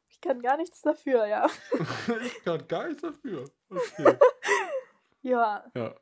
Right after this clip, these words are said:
Speaker 1: Gibt noch tausend Red Flags, aber das, das waren die wichtigsten für uns. <laughs>
Speaker 2: Ja.
Speaker 1: Wenn nichts davon euch auf, auf euch zutrifft, meldet euch. Ihr wisst Bescheid.
Speaker 2: Die D Ms sind immer offen. <laughs>
Speaker 1: Ja,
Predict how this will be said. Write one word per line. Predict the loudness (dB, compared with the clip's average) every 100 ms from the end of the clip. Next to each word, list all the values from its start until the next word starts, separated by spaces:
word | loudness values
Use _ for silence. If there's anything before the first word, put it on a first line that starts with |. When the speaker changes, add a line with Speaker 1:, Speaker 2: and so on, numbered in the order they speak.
| _ _
Speaker 1:
Gibt | -6 -4
noch | -6 -6
tausend | -2 0 0 -4 -16 -10
Red | -2 -2 -2
Flags, | -4 -2 -2 -6 -10
aber | -8 -6 -4 -4 -6
das, | -10 -10
das | -8 -4 2
waren | 2 0 -10 _
die | -18 -14 -10 -6 -6 -2
wichtigsten | -4 -4 -12 -12 -16 -16
für | -14 -16
uns. | -16 -20 -18
<laughs> | -16 -6 -2 -2 -6 -10 -12 -4
Speaker 2:
Ja. | -2 -2 -4 _ _ _
Speaker 1:
Wenn | -6 2 2 0 -8
nichts | -4 -4 -4
davon | -6 -4 -6
euch | -6
auf, | -10 _ _
auf | -2
euch | -2 -4
zutrifft, | -8 -12 -6 -4 -4 -6 -18
meldet | -14 -10 -8 -8
euch. | -12 -14 -16 _ _
Ihr | -10 -10
wisst | -12
Bescheid. | -16 -16 -16 -18 _
Speaker 2:
Die | -10 -6
D | -2
Ms | -2 -4
sind | -8 -8
immer | -6
offen. | -6 -6 -10 -12 _ _ _ _ -16
<laughs> | -14 -14 -18 -20 -20 -20 -20 _ _ -20 _ _ -20 -20 _ _ _ -14 -12 -12 -14 -16
Speaker 1:
Ja, | -6 -4 -4